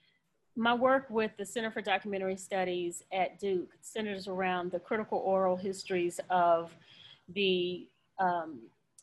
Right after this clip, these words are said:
people from the Student Nonviolent Coordinating Committee, or snic. And what we try to do is to document their movement history from the inside out and bottom up. We need to,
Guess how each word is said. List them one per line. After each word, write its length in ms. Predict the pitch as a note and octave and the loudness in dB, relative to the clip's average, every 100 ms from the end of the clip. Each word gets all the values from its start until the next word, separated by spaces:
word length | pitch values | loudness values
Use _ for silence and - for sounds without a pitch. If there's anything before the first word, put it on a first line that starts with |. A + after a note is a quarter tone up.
| - _ _ - | -20 _ _ -6
people 260 | B3 A#3 G3+ | -4 -2 -4
from 400 | - G#3 F#3 F#3 | 0 2 4 2
the 200 | F3+ E3+ | 0 0
Student 400 | - A#3+ G#3+ - | -2 -2 0 0
Nonviolent 600 | F#3+ F#3 F#3 F3+ F3+ E3+ | 2 2 4 2 2 -2
Coordinating 560 | - F3+ F3 F3 E3 E3 | 0 2 2 -2 -4 -6
Committee, 440 | - F3 E3 D#3 C#3+ | -6 -4 -4 -6 -10
or 100 | E3 | -10
snic. 480 | - - E3+ D3+ - _ _ _ _ _ - | -10 -6 -4 -4 -8 _ _ _ _ _ -2
And 200 | G#3 G#3 | 0 4
what 180 | A3+ G3 | 4 4
we 120 | A3+ | 2
try 300 | G#3+ A3 G3 | 0 4 4
to 120 | G3 | 2
do 340 | F#3+ G3 F#3 F3+ | 2 6 6 6
is 220 | - F#3 | 2 -4
to 100 | F#3 | -2
document 720 | F#3+ F3+ F#3 F#3 F3+ D#3+ - | 2 2 4 2 2 0 -2
their 420 | F3+ F3+ E3+ E3+ - - | 0 2 4 2 -2 -2
movement 420 | A3 C#4 G#3 F3+ | 0 2 2 2
history 440 | F#3 F3+ - F3 | 0 -2 0 0
from 260 | F3 F#3+ F3 | 0 0 0
the 80 | E3+ | 2
inside 480 | F#3+ G3 G3+ F3+ | 0 0 2 4
out 280 | F3 E3 E3 - | 4 4 2 -2
and 140 | E3+ | 0
bottom 340 | E3 D#3+ E3 | 4 4 2
up. 280 | D#3+ D3+ - - _ - - | 0 0 -4 -16 _ -18 -4
We 60 | |
need 260 | G3 F#3 | 0 0
to, 60 | F#3 | -4